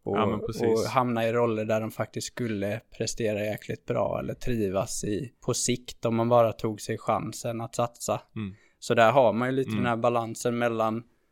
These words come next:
Speaker 1: titta på personlighet och
Speaker 2: Mm.
Speaker 1: vad du har liksom anlag för, om man får säga så. Och så balansera det mot vad är dina intressen och vad tycker
Speaker 2: Mm.
Speaker 1: du skulle vara riktigt jäkla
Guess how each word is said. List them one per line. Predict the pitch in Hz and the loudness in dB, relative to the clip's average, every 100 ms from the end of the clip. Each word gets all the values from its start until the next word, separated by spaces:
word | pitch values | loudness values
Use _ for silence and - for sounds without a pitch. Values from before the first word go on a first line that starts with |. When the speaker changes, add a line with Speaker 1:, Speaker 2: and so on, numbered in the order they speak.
| - | -2
Speaker 1:
titta | 143 - - 113 | 0 0 4 2
på | - 139 147 160 | 4 6 8 8
personlighet | 165 160 - 143 117 113 113 117 113 - _ - | 4 2 6 6 4 2 2 2 0 -4 _ 0
och | 120 | 2
Speaker 2:
Mm. | 110 92 - - | 2 -4 -6 0
Speaker 1:
vad | 123 120 | 4 6
du | 123 110 | 6 4
har | 107 117 110 107 107 107 107 | 4 4 4 2 0 -2 0
liksom | 113 - 113 110 107 113 | -2 0 -2 -2 -4 0
anlag | 135 110 107 98 113 | 2 4 4 4 2
för, | - 123 107 | 4 6 6
om | 110 | 4
man | 107 110 | -2 -4
får | 113 | -4
säga | - 113 | 0 0
så. | - 113 104 - - | 2 0 0 -2 -4
Och | 120 | -2
så | 123 | 0
balansera | 117 120 120 120 - 120 98 104 123 127 | 6 6 6 2 0 0 2 2 2 4
det | 120 110 | 4 4
mot | 120 110 - - - | 2 0 -2 -14 -8
vad | 117 120 113 | 2 4 4
är | 110 107 | 2 -2
dina | 110 110 107 | 0 0 0
intressen | 107 - 107 - - 107 - - | -2 -2 -2 -2 -2 -4 -6 -4
och | 117 | 0
vad | 110 101 | 0 0
tycker | - 113 104 107 | -2 -4 -2 -2
Speaker 2:
Mm. | 107 | -4
Speaker 1:
du | |
skulle | - 113 107 | -4 -4 -2
vara | 107 98 | 0 0
riktigt | 113 - - - | -2 -6 -8 -4
jäkla | - - - - | -4 -6 -6 -6